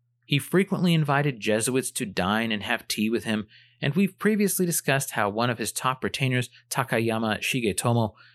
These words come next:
adhered to the Roman Catholic faith. Prior to the expulsion edict, Hideyoshi had never given any indication that he disliked Christianity,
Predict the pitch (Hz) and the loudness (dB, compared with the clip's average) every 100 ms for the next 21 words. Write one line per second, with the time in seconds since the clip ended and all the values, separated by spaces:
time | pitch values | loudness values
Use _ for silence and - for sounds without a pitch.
0 | - 131 - 196 139 131 - 151 131 110 | -4 -2 2 2 2 0 -2 0 2 2
1 | 110 - 90 - 85 - 156 - - _ | 0 -2 -2 -2 -10 -2 -2 -2 -10 _
2 | _ _ _ _ _ _ _ _ _ _ | _ _ _ _ _ _ _ _ _ _
3 | _ _ _ _ _ _ _ _ _ _ | _ _ _ _ _ _ _ _ _ _
4 | _ _ - 220 254 190 156 104 - - | _ _ 2 2 2 2 2 2 0 2
5 | 120 160 214 196 226 254 254 - - - | 2 4 2 2 2 0 -2 -12 -6 -2
6 | 226 247 208 - - 180 160 185 190 170 | 2 2 2 0 0 0 2 2 2 2
7 | 175 165 - 160 196 160 113 104 - 87 | 2 0 0 2 4 4 2 -2 -2 -4
8 | - 90 92 101 87 147 139 127 127 - | -2 -4 -4 -6 0 0 2 0 -2 -2
9 | - 90 - 110 123 85 - - | -6 -6 -4 -2 0 -2 -6 -12